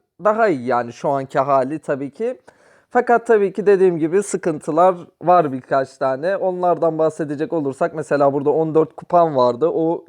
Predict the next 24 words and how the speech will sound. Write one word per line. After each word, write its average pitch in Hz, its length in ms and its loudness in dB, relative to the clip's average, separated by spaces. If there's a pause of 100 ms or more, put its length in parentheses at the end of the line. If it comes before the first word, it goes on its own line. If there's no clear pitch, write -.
gitmiş. 147 540 -12 (540)
Onun 165 260 4
yanında 190 640 4
oyun 180 300 2
süreme 175 400 2
bakar 165 320 2
mısınız 143 400 -6
arkadaşlar? 131 640 -2
Oyun 160 300 -2
sürem 165 360 2
şu 165 140 2
anda 151 340 4
üç 151 280 -10
gün 143 200 -6
olarak 127 440 -2
gözüküyor. 135 520 -6
Çünkü, 160 640 -6
e, 127 260 0
üç 139 300 -4
gün 139 240 -6
önce 135 580 2
açılmış 113 480 -4
hesabım. 123 560 0 (800)
E, 127 40 0